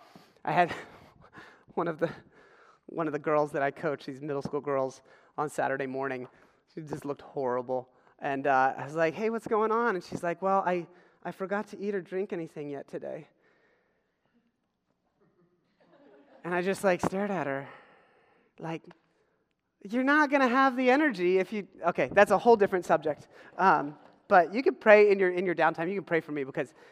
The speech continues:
fifty middle school kids are trying to learn how to run. Um, okay, so, um, oh, yeah, yeah, yeah, John five.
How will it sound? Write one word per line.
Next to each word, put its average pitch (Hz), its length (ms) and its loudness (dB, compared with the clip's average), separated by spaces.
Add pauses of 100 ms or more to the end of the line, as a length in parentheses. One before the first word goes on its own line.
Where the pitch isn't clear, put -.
(120)
fifty 214 320 0
middle 185 220 4
school 165 200 -4
kids 165 280 -2
are 208 60 -10
trying 160 260 -2
to 151 40 -2
learn 156 200 0
how 165 120 -2
to 170 60 -2
run. 135 320 -4 (600)
Um, 196 300 8
okay, 220 320 10 (420)
so, 196 500 8 (220)
um, 170 480 8 (2250)
oh, 294 100 12
yeah, 311 140 12
yeah, 311 100 10
yeah, 185 320 10
John 233 220 6
five. 190 200 8